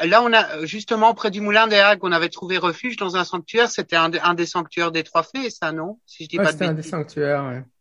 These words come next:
Speaker 1: Ouais, donc peut-être ça aurait un sens de, de d'abord, en fait, les remettre à pleine puissance. Comme ça, on aurait un, un refuge, euh, <laughs> au cas où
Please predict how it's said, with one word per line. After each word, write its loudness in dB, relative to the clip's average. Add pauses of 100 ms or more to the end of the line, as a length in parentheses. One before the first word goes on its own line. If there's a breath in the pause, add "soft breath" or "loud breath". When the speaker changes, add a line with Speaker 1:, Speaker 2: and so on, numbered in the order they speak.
(460)
Speaker 1:
Ouais, 0
donc -8 (100)
peut-être -2
ça -8
aurait 4
un 6
sens -8
de, 0
de -4
d'abord, 0
en -2
fait, -8
les 2
remettre -2
à 2
pleine -6
puissance. -6
Comme -12
ça, 0
on -4
aurait 0
un, -2 (1040)
un -4
refuge, -4
euh, -4 (1400)
<laughs> -4
au -2
cas 4
où 2